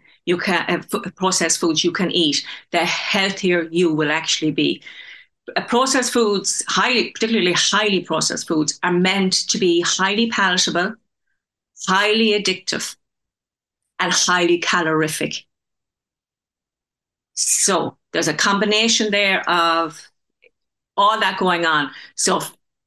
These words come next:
overall for your health, there's insulin resistance,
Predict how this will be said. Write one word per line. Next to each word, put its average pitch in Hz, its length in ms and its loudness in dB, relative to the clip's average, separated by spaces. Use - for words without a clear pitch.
overall 214 580 2
for 185 280 0
your 175 160 2
health, 165 280 -2
there's 156 200 0
insulin 208 720 2
resistance, 190 640 0